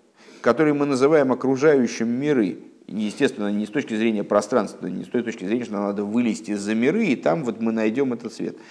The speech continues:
А с той точки зрения, что этот свет не одевается в, э, существование миров,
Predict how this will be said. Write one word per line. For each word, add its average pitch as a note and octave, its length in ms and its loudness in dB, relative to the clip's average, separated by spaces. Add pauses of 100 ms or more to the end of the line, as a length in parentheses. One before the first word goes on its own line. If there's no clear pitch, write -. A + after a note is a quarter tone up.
(200)
А - 160 4
с - 80 0
той F#3+ 240 6
точки D#3+ 320 2
зрения, A3 420 2
что C3 160 -2
этот D3+ 280 -2
свет A3+ 360 -4 (280)
не D3 240 0
одевается C3 960 2 (520)
в, G2+ 280 0
э, G#2+ 840 6
существование C3 800 2
миров, D3 400 2